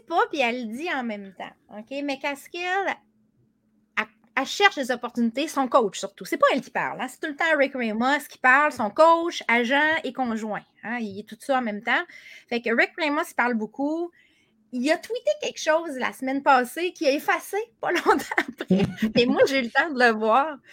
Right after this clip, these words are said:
Speaker 1: Puis il
Speaker 2: T'as-tu
Speaker 1: disait
Speaker 2: capturé
Speaker 1: dans
Speaker 2: l'écran ?
Speaker 1: Non, j'ai pas eu le temps, puis j'aurais dû. Mais écoute, il disait une affaire du genre, il disait que McCaskill s'ennuyait vraiment chez les welterweight et qu'il était peut-être le temps de laisser ses ceintures de côté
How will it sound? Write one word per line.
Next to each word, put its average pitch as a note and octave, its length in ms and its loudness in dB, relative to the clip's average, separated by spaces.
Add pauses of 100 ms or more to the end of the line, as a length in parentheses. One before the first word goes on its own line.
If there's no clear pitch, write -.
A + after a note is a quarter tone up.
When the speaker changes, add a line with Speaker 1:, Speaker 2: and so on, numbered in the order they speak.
(140)
Speaker 1:
Puis E4 120 -4
il C#4+ 40 0
Speaker 2:
T'as-tu C#4 180 0
Speaker 1:
disait A3 140 2
Speaker 2:
capturé A4+ 240 2
Speaker 1:
dans F#4 100 8
Speaker 2:
l'écran ? E3 540 0 (380)
Speaker 1:
Non, D#4+ 160 6 (140)
j'ai D4+ 120 2
pas A#3 120 0 (100)
eu D#4 40 6
le B3+ 80 -4
temps, - 240 4
puis D4+ 140 -2
j'aurais D4+ 360 2
dû. A#3 220 -4 (160)
Mais C#4+ 120 0
écoute, G4+ 220 -6 (140)
il D4 120 -6
disait B3+ 200 -8 (100)
une F4 80 0
affaire D4+ 300 -2
du C4+ 120 -8
genre, D4+ 400 -4
il B3+ 120 -8
disait D4 280 -4
que C#4+ 140 0
McCaskill D#4+ 720 -4
s'ennuyait D4 800 -4
vraiment B3 580 -2 (160)
chez B3+ 200 -4
les A#3+ 120 0
welterweight A3 920 -4 (420)
et C#4+ 100 0
qu'il D#4+ 140 -4
était D#4 160 6
peut-être D#4 380 4
le C#4+ 180 0
temps D#4 380 0
de C4 80 2
laisser D4+ 420 -2
ses F4+ 180 -6
ceintures C4 480 -6
de B3 100 0
côté A#3+ 580 -6